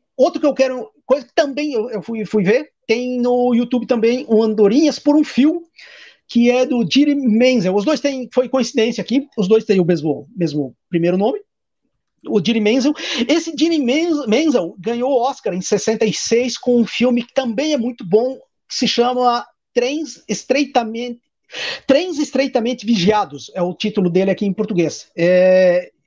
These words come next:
esse Menzel faz filme mais de arte, assim. O Andorinhas por um Fio eu tô indicando porque ele é todo filmado num, numa espécie de ferro velho, depósito de coisa velha. Então, tu tem,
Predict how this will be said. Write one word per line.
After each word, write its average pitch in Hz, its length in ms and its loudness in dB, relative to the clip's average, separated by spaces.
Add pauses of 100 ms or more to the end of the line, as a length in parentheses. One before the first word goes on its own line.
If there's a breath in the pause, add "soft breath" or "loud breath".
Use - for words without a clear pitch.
(300)
esse 233 320 0
Menzel 269 480 2
faz 247 400 -2
filme 269 280 0
mais 240 260 2
de 262 160 2
arte, 220 320 -2
assim. 196 240 -8
O 247 160 4
Andorinhas 320 480 2
por 269 180 -2
um 233 100 0
Fio 277 360 2
eu 269 80 0
tô 269 80 -2
indicando 247 580 -2
porque 208 220 -2
ele 247 100 2
é 233 100 -4 (100)
todo 311 280 0
filmado 247 640 2 (160)
num, 240 1160 0 (800 loud breath)
numa 294 100 6
espécie 294 380 -2
de 247 80 0
ferro 247 280 0
velho, 180 560 0
depósito 196 760 -2
de 165 80 -4
coisa 185 280 0
velha. 151 560 -2
Então, 220 540 0
tu 247 160 -4
tem, 233 300 -4